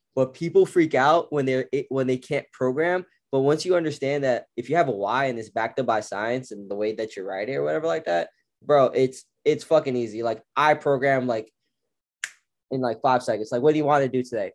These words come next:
Boom, cool, we'll do it. Like, in the beginning, it was just such a fucking,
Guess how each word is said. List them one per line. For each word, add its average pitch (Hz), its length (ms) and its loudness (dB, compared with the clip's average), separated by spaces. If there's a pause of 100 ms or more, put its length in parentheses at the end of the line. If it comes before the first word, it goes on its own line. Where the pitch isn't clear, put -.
Boom, 120 280 0
cool, 110 260 -2
we'll 113 160 -2
do 120 140 2
it. 101 160 -2 (160)
Like, 107 240 -4 (420)
in 151 100 2
the 147 80 4
beginning, 139 400 4
it 160 60 4
was 147 120 4
just 143 220 -8
such 147 220 2
a 160 120 2
fucking, 135 600 -2